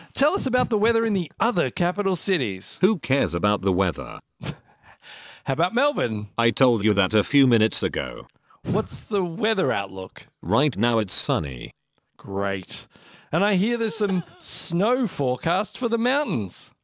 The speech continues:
Speaker 2: That was my brother.
Speaker 1: <laughs> Okay, sure, Dan. But how about that s-, tropical cyclone coming in over northern Queensland? How's that looking?
Speaker 2: Chocolate snow sounds delicious.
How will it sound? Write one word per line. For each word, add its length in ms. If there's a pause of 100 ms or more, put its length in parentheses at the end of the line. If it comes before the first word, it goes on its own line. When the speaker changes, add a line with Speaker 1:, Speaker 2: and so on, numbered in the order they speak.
(180)
Speaker 2:
That 220
was 240
my 220
brother. 500 (640)
Speaker 1:
<laughs> 80 (1120)
Okay, 520
sure, 340
Dan. 360 (240)
But 220 (440)
how 140
about 220
that 160
s-, 280 (180)
tropical 440
cyclone 680
coming 300
in 180
over 200
northern 580
Queensland? 680
How's 220
that 180
looking? 460 (260)
Speaker 2:
Chocolate 460
snow 460
sounds 360
delicious. 840